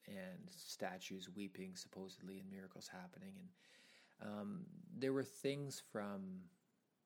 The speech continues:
from other places that seemed to get wrapped up in Mary. And there's a reason that Protestants protested against Mary, because honestly, statues were becoming idols, and,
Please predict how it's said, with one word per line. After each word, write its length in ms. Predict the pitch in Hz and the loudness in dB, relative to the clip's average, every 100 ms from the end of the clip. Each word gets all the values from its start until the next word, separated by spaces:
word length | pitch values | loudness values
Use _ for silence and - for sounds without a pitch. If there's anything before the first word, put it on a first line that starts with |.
| _ - - - _ - _ _ _ _ _ - | _ -18 -18 -18 _ -20 _ _ _ _ _ -6
from 180 | 123 117 113 | 0 0 4
other 220 | 110 104 | 4 2
places 500 | - 98 95 - 95 | 2 -2 0 -6 -4
that 140 | 92 - | -4 -2
seemed 220 | 104 101 | -2 -2
to 80 | 92 | -4
get 160 | 92 | -2
wrapped 340 | 98 92 - 95 | -2 -4 -2 -2
up 180 | 92 - | -2 -4
in 120 | 98 | -2
Mary. 360 | 98 92 90 90 | -2 -2 -6 -4
And 80 | 107 | 0
there's 180 | 110 104 | 0 0
a 40 | |
reason 480 | 107 120 110 107 104 | 4 4 4 2 0
that 160 | 101 | -2
Protestants 540 | - 98 92 - 92 - | 0 0 0 -2 -4 -6
protested 600 | - - 139 135 196 190 | -6 2 2 2 0 2
against 340 | 101 98 - | 0 -2 -2
Mary, 260 | 98 98 98 | -2 -2 -4
because 460 | - - 101 92 - - - - - - - - | -4 -4 -2 -2 -6 -14 -20 -20 -20 -20 -14 2
honestly, 540 | 113 117 113 - 113 | 6 6 4 0 -2
statues 580 | - - 92 92 98 92 | 0 -2 -2 0 -4 -2
were 120 | 98 | -2
becoming 400 | 95 - 92 95 92 | -2 -2 -4 -2 0
idols, 480 | 104 - - - - - 107 | 0 -2 -6 -8 -8 -10 -6
and, 360 | 98 92 92 | -4 -4 -6